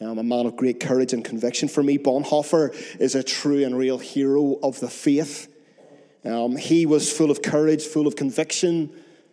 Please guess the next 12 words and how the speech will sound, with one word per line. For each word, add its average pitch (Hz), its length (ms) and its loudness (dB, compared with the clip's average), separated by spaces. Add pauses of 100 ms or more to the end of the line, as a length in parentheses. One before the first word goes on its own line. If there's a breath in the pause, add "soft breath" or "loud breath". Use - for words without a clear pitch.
(340 loud breath)
He 139 120 0
was 139 160 0
full 165 480 4
of 143 260 0
commitment 170 600 0 (480 loud breath)
to 170 100 -6
Jesus 160 460 0
Christ 156 500 -2
at 147 140 0
whatever 147 560 2
the 139 100 0
cost. - 760 -2